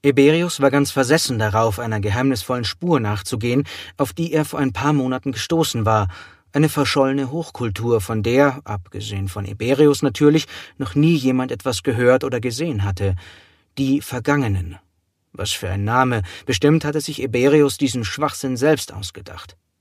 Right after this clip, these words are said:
Georg schnaubte abfällig. Er kannte Typen wie ihn.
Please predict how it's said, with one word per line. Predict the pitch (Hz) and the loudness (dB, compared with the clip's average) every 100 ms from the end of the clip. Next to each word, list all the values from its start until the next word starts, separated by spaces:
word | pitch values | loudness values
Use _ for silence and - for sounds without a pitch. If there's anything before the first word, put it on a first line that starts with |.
| _ _ _ _ - | _ _ _ _ -6
Georg | 131 127 139 139 | 2 4 4 2
schnaubte | - 151 147 - 95 | 2 4 2 -4 -8
abfällig. | 101 - 104 98 90 - - - _ | -10 -6 -4 -2 -4 -10 -20 -20 _
Er | 107 107 | -4 -2
kannte | 101 156 147 | 0 0 0
Typen | 117 104 95 98 | -4 -6 -6 -6
wie | 101 | -6
ihn. | 90 87 | -8 -8